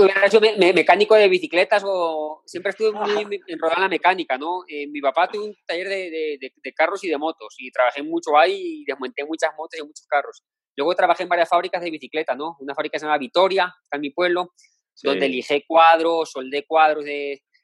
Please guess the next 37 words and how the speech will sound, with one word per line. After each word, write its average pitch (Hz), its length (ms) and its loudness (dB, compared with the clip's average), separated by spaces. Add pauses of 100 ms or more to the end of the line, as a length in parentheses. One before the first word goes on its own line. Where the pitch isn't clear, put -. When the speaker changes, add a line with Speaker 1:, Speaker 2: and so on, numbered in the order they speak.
(240)
Speaker 1:
de, 139 100 -8
de, 135 540 -8
de 135 80 -4
acero, 165 400 -2
con 139 140 -10
tubos 143 260 -8
Columbus, 147 560 -4
Reynolds, 151 460 -2
Fresé, 156 600 0
Speaker 3:
Ah, 95 220 6
Speaker 1:
me 95 60 6
gusta 127 280 4
todo. 120 120 6
Speaker 3:
bueno. 92 260 -2 (520)
Speaker 1:
En, 156 220 -4
en 156 220 0
radié, 151 400 4
entonces 165 260 -2
yo 180 60 -2
creo 180 120 -4
que 190 100 -4
Speaker 3:
De - 680 -8
ahí - 20 2
Speaker 1:
estaría 160 200 0
Speaker 3:
viene, - 60 -2
Speaker 1:
por 196 120 -2
ese 180 160 -6
campo, 185 280 -4
¿no? 165 220 -8
<laughs> - 80 -20
Estaría 147 220 0
Speaker 3:
de - 60 6
Speaker 1:
por - 40 4
Speaker 3:
ahí - 40 4
Speaker 1:
ese - 100 0
Speaker 3:
viene, 131 120 4
Speaker 1:
campo. 117 240 -8